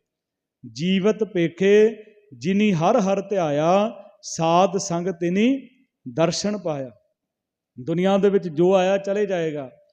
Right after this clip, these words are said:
"ਬਾਦਸ਼ਾਹ ਸ਼ਾਹ ਵਪਾਰੀ ਮਰਨਾ, ਜੋ ਦਿਸੇ ਸੋ ਕਾਲੇ ਖਰਨਾ।" ਮੌਤ ਨੇ ਖਰ ਲੈਣਾ, ਉਹਨੂੰ ਖੜੇ ਲੈ ਜਾਣਾ ਹੈ।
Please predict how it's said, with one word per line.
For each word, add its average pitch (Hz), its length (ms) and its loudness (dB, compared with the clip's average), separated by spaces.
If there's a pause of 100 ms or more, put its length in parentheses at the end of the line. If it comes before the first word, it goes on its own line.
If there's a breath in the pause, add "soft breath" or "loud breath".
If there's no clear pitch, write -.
(480)
"ਬਾਦਸ਼ਾਹ 180 1000 0 (720)
ਸ਼ਾਹ 202 800 -2 (240)
ਵਪਾਰੀ 170 640 0
ਮਰਨਾ, 165 440 -4
ਜੋ 165 360 -2
ਦਿਸੇ 208 540 -2 (840)
ਸੋ 226 260 2
ਕਾਲੇ 202 480 6
ਖਰਨਾ।" 156 360 -6
ਮੌਤ 175 340 -2
ਨੇ 208 240 -4
ਖਰ 170 240 -4
ਲੈਣਾ, 180 240 -2
ਉਹਨੂੰ 180 160 -6
ਖੜੇ 175 320 -4 (420)
ਲੈ 170 200 0
ਜਾਣਾ 170 320 -4
ਹੈ। 135 320 -14